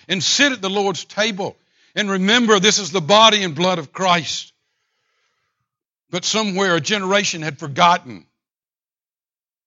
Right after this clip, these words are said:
to say, "This is what the monument means.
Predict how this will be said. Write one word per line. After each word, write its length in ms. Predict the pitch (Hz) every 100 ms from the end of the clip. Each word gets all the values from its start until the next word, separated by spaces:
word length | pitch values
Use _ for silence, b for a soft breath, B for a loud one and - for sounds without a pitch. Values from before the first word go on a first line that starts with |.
| _ _ _ _ _ _ _
to 80 | 131
say, 220 | 180 156
"This 180 | 147 185
is 140 | 139
what 140 | 175 143
the 100 | 147
monument 560 | 156 160 147 139 135
means. 640 | 123 165 151 131 104 -